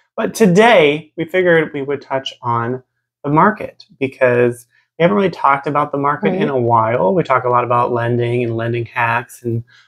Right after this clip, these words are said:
Speaker 1: home buyer hacks and all kinds of stuff like that, but we haven't really talked about real numbers for a while.
Speaker 2: And I think people are wondering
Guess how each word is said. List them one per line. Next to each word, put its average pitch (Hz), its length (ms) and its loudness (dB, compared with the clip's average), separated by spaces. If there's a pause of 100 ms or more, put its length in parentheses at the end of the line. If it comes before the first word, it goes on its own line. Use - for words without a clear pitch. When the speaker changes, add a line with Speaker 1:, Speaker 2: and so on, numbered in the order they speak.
(140)
Speaker 1:
home 139 280 2
buyer 131 300 4
hacks 127 500 -2
and 131 100 -4
all 127 140 2
kinds 127 260 -4
of 117 60 -8
stuff 120 260 -4
like 117 180 -8
that, 220 260 2
but 226 100 0
we 214 80 0
haven't 254 240 2
really 220 160 4
talked 147 300 -6
about 131 260 2
real 127 220 0
numbers 113 520 -2
for 117 300 -2
a 113 120 -2
while. 107 760 0
Speaker 2:
And 294 160 2
I 320 160 -4
think 294 260 0
people 262 320 2
are 254 140 4
wondering 190 560 -2